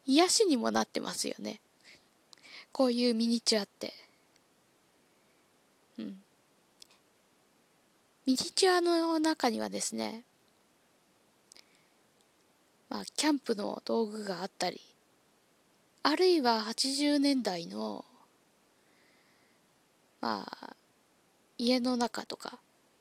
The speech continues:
家電だったり、あとは、某カフェの、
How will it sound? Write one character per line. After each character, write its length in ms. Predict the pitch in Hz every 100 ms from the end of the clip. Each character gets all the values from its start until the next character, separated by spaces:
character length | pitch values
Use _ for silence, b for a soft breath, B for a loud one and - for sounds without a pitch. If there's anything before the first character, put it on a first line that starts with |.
| _ _ -
家 160 | - 226
電 260 | 254 247
だ 100 | 233
っ 40 | 233
た 200 | - 180
り、 220 | - - _ _ _ _ _ _ _ _ _ _ _ _ _ _ _ _ _ _ _ _ _ _ _ _ _ _
あ 100 | 311
と 220 | - 262
は、 160 | 220 - _ _ b b b b _ -
某 220 | 381 302
カ 200 | - 285
フ 140 | -
ェ 80 | 226
の、 460 | 202 208 208 202